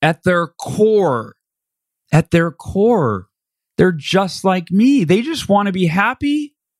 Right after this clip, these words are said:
and healthy, and they want the freedom to live life on their terms,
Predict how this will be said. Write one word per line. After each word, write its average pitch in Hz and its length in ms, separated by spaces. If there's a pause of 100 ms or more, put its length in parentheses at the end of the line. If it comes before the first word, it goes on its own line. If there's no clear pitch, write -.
(300)
and 185 160
healthy, 269 720 (360)
and 196 140
they 202 60
want 233 240
the 202 80
freedom 247 540
to 190 400 (100)
live 190 300
life 175 500
on 185 240
their 190 200
terms, 247 760